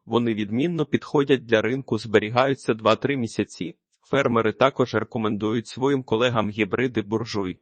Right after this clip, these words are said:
жердяй і щастя. Рекомендую посадити Ажур Ф один, Мажор Ф один, буржуй Ф один, щастя Ф один, жердяй Ф один, плоди яких мають масу двісті-п'ятсот і врожайність з куща п'ять-десять к,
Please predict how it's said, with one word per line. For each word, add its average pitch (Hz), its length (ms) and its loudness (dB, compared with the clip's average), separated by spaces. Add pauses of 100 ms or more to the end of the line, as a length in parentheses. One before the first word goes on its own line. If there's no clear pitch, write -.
(200)
жердяй 117 680 0
і 107 60 -12
щастя. - 640 -6 (120)
Рекомендую 123 800 2
посадити 110 680 0
Ажур 135 320 -2
Ф - 160 -8
один, 127 360 0 (180)
Мажор 110 360 4
Ф - 140 -6
один, 113 380 0 (160)
буржуй 113 360 -2
Ф - 140 -6
один, 139 320 0 (160)
щастя - 420 2
Ф - 140 0
один, 107 320 0 (120)
жердяй 110 480 2
Ф - 160 -6
один, 107 320 0 (140)
плоди 110 260 0
яких 117 420 -2
мають 104 340 2
масу 104 320 0
двісті-п'ятсот 104 1000 -6 (200)
і 113 80 -4
врожайність 107 640 0
з - 60 -20
куща - 340 -2
п'ять-десять 113 760 2
к, - 160 -18